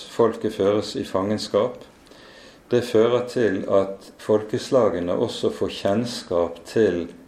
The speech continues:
Israels Gud og den gammeltestamentlige åpenbaring. Dette møter vi en rekke vitnesbyrd om i mange sammenhenger, og dette har sin parallell til det vi hører om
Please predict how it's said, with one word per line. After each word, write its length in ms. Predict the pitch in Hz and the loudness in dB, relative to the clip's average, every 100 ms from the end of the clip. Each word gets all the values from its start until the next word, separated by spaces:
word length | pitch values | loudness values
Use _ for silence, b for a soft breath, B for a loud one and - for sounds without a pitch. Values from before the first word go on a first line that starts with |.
| _ - _ - | _ -20 _ 0
Israels 680 | 117 110 - 101 92 87 - | 2 2 0 2 2 0 -4
Gud 360 | 101 104 127 - | -2 0 -2 -6
og 100 | 107 | -4
den 200 | 92 90 | -2 -2
gammeltestamentlige 1200 | 85 90 107 107 92 85 - 82 80 76 82 82 | 2 0 0 -4 -4 -4 -6 -4 -4 -6 -4 -4
åpenbaring. 720 | 87 80 85 78 85 73 - - - _ _ _ _ _ - _ - - | -4 -6 -6 0 0 0 -4 -16 -20 _ _ _ _ _ -20 _ -4 0
Dette 220 | 101 113 | 2 4
møter 380 | 110 110 123 98 | 2 2 0 0
vi 80 | 92 | 0
en 220 | 92 87 | 0 2
rekke 300 | 101 101 110 | 2 2 -2
vitnesbyrd 720 | 87 90 98 104 - 90 78 82 | 0 0 0 -4 -4 -2 0 0
om 220 | 90 131 B B B B B B B _ 104 | -2 -4 B B B B B B B _ 0
i 140 | 95 | 0
mange 260 | 92 101 104 | 2 0 0
sammenhenger, 640 | - 87 92 90 85 78 | -2 0 0 -2 -6 -4
og 140 | 82 90 | 0 2
dette 240 | 113 - | 2 2
har 140 | 120 117 | 0 0
sin 220 | - 95 | -2 -6
parallell 540 | - 95 92 92 110 156 - B B B B | 0 2 4 2 2 -2 -12 B B B B
til 140 | - 113 | -2 2
det 80 | 117 | 4
vi 80 | 101 92 | 4 4
hører 440 | 98 104 107 - 90 | 4 6 4 2 0
om 200 | 90 | 0